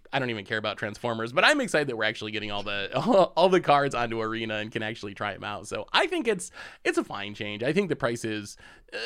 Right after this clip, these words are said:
I think the price is fine. And we've had issues with treasure chest releases in the past where some of those cards end up really expensive 'cause the supply isn't high enough. So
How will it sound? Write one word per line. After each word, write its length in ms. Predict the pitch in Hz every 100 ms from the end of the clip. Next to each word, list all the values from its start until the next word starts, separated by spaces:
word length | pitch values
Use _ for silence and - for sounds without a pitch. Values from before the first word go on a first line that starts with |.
| 247
I 80 | 208
think 160 | 208 208
the 60 | 139
price 260 | 117 104
is 120 | 107
fine. 240 | 110 120 123
And 120 | 240 320
we've 140 | 349
had 140 | 214
issues 500 | 175 214 - 202 165
with 460 | 123 123 120 110 -
treasure 340 | - 131 131
chest 280 | 117 113 -
releases 540 | 120 104 113 110 117 113
in 100 | 107
the 80 |
past 380 | 104 98 123 175
where 120 | 139
some 200 | 139 185
of 60 | 247
those 220 | 202 208
cards 260 | - 135 117
end 140 | 131
up 160 | 117 - - - -
really 520 | - 208 220 214 180
expensive 540 | 135 - 120 117 113 101
'cause 180 | 120 110
the 120 | 104
supply 360 | - - 233
isn't 220 | 240 151 120
high 160 | 120
enough. 280 | 110 110 107
So 280 | 147 139